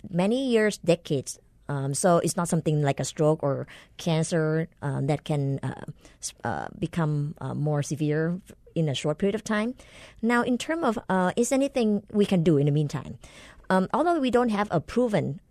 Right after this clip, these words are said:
uh, method or techniques to slow down progression, we found that by being active, being active, uh,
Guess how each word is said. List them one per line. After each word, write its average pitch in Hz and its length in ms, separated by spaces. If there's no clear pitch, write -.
uh, 147 120
method 151 420
or 147 300
techniques 185 520
to 175 200
slow 160 200
down 147 200
progression, 156 480
we 165 100
found 247 420
that 160 200
by 180 200
being 226 520
active, - 560
being 208 320
active, 196 480
uh, 143 380